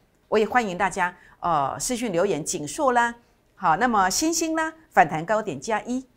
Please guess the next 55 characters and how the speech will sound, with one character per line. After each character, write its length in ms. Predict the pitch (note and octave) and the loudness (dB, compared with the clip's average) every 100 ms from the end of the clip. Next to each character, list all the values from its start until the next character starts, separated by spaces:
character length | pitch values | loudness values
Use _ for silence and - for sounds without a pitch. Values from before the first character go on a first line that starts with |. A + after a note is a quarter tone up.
| _ | _
好， 180 | E3 C#3+ | 0 2
叶 140 | B3 | 2
老 180 | F3 C#3 | 4 2
师 220 | - A3 | 0 -6
知 180 | G#3+ C#4+ | -2 0
无 100 | G#3+ | 0
不 140 | F3 | 0
言， 240 | F#3+ C#3 - | -2 -4 -4
言 100 | D#3 | -4
无 80 | E3 | -4
不 100 | D#3 | -6
尽。 240 | D#3 G3 - _ - _ | -6 -6 -8 _ -20 _
好， 280 | - F3+ - | 2 2 2
那 100 | A3+ | -4
么 420 | A3+ F3+ D#3 D3+ C#3+ | 0 2 2 0 -2
比 80 | G3 | -2
特 160 | D#4 | 0
币 160 | F#4 D4+ | 0 -2
概 160 | C4+ B3 | -4 -4
念 180 | G#3+ | -6
股 220 | D#3 C3+ - _ _ _ _ _ _ | -8 -12 -14 _ _ _ _ _ _
为 100 | C4+ | 2
什 100 | C#4+ | 2
么 60 | E3+ | 0
有 100 | F3+ | -6
跌 140 | F3+ | -4
一 100 | C3+ | -6
段？ 180 | C#3+ F3 - _ _ _ - | -4 -6 -6 _ _ _ -2
因 100 | C4+ | 2
为 80 | |
我 60 | G3 | 2
前 200 | - F3+ | 0 -2
面 120 | G3 | -4
跟 120 | G#3 | -4
大 120 | G3 E3+ | -4 -4
家 80 | |
说 200 | F3 E3+ | -4 -8
过 200 | D#3+ E3 | -6 -6
了， 120 | - - _ _ _ _ - | -6 -10 _ _ _ _ 0
A 280 | D#4 F#4 | 0 0
指 200 | F4 E3 C#3 | -4 -4 -2
标 180 | A3+ | 0
数 220 | A3+ B3+ F3+ | -2 -4 -6
据 280 | G#3 D#3 - | -6 -10 -10
这 100 | - | -6
个 80 | A3 | -6
地 140 | G3+ | -6
方 180 | F#3 E3+ | -4 -2
啊， 240 | D#3 F#2+ - _ | -2 -6 -10 _
创 280 | - - G3 | -4 -2 -2
低 140 | F3+ F3 | -6 -10
点， 180 | D#3+ - _ _ _ _ _ | -10 -12 _ _ _ _ _
弹 180 | - A3 | 0 0
上 180 | C4+ F4 | 2 0
来 300 | F#3 A2 A#2+ | 0 -4 -8